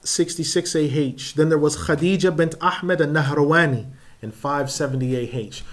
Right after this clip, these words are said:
Just a quick question for you to peruse. Where are the female scholars today that are like these that are being put on the map, that are being mentioned, that people can take from?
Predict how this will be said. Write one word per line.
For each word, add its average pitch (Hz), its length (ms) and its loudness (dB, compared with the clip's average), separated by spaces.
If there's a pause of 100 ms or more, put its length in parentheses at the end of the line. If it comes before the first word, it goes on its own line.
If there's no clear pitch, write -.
Just 139 200 -4
a 156 40 -2
quick 147 240 -2
question 143 440 -2
for 135 100 -6
you 135 120 0
to 131 60 0
peruse. 135 540 2 (280)
Where 160 260 8
are 165 60 8
the 151 100 4
female 151 380 0
scholars 151 560 2
today 143 400 2
that 135 160 0
are 131 80 0
like 135 300 0
these 135 260 -2
that 127 100 0
are 123 60 -2
being 127 260 0
put 127 160 -4
on 127 120 0
the 123 60 -2
map, 139 420 2
that 131 100 0
are 123 60 -2
being 123 280 0
mentioned, 139 340 -2
that 120 100 -8
people 135 220 -4
can 131 140 -4
take 151 260 0
from? - 240 -14